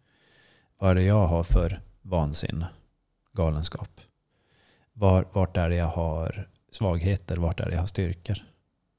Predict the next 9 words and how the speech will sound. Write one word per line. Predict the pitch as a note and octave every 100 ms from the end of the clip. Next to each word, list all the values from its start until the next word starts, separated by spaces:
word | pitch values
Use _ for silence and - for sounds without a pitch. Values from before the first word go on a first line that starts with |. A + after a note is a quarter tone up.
| _ _ _ _ _ _ _ _ _ _ _ _ _ _ _ _ _ _ _ _ _ _ _ _ _ _
Och | -
hur, | G2 F#2 -
hur | - G2
sätts | F2 - - -
de | E2
här | F#2
ihop? | F2 - - _ - _ _ _ _ _ _ _ _ _ _ _ _ _ _ _ _ _ _ _ _ _ _ _ _ _ _ _ _ -
Så, | - G#2 F#2 F2 E2+ E2+
eh, | E2+ E2+